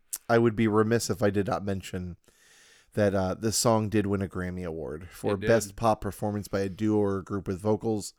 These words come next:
Speaker 2: It's been in movies, I think.
Speaker 1: Yeah, it's been used, um,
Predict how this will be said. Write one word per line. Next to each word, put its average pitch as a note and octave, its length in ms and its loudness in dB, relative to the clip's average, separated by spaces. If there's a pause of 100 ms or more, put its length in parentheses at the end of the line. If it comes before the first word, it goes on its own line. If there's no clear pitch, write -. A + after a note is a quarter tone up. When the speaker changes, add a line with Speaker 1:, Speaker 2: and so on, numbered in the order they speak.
Speaker 2:
It's D3+ 200 -6
been F3 160 0
in C#3+ 180 0
movies, G#2+ 480 -6
I - 80 -16
think. - 400 -20 (300)
Speaker 1:
Yeah, C#3+ 320 8
it's B2 180 2
been F3 240 0
used, F3 500 0
um, B2+ 540 4